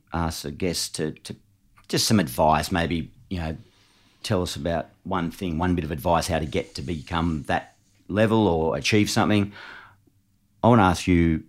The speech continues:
a message from you to your kids and, and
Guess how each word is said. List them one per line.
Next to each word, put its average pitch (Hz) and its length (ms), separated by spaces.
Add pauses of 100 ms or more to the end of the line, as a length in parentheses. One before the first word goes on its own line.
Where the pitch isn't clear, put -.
(160)
a 82 100
message 87 680 (340)
from 80 280
you 101 580 (760)
to 101 100
your 117 260
kids - 460 (140)
and, 90 280
and 98 400